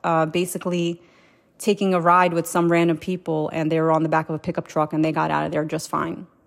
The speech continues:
So people are saying that's kinda interesting how everyone else is trapped there, and yet Chris Rock and Diplo are just chilling just fine. Um, I also, while I was looking at, tr-, trying to find information, I saw about this guy, Neil Katyal.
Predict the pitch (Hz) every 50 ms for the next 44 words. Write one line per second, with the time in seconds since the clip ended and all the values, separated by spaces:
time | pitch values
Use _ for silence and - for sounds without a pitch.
0 | _ _ _ _ - - - 170 156 156 156 - - 214 220 233 226 202 - 208
1 | 190 185 180 190 190 - - 208 - - 190 185 185 - - 175 170 170 170 -
2 | 165 175 180 180 175 170 165 - 165 156 151 - - - 190 202 208 - - 175
3 | 156 156 156 - - 165 165 165 165 160 156 - - - - - - - - -
4 | _ _ _ - - 185 170 - - 180 170 170 170 175 165 160 160 165 165 -
5 | 165 160 160 156 156 160 156 156 156 - - - 170 160 160 156 143 160 - -
6 | - 156 151 156 156 156 165 165 - - - - - - - - - 185 175 170
7 | 175 - 180 185 170 190 202 202 - - 220 214 196 185 175 170 170 170 175 175
8 | 165 160 170 175 - 185 175 170 165 165 160 - - - - - - _ _ _
9 | _ _ _ _ _ _ - - - 220 208 208 214 202 208 190 180 185 175 -
10 | 185 170 170 165 165 170 - 202 190 190 190 196 - 170 180 - - 175 175 180
11 | 175 175 175 180 170 165 160 175 170 170 170 170 175 175 180 180 190 196 196 208
12 | 208 - - - 185 175 175 - - 214 220 226 233 233 247 269 269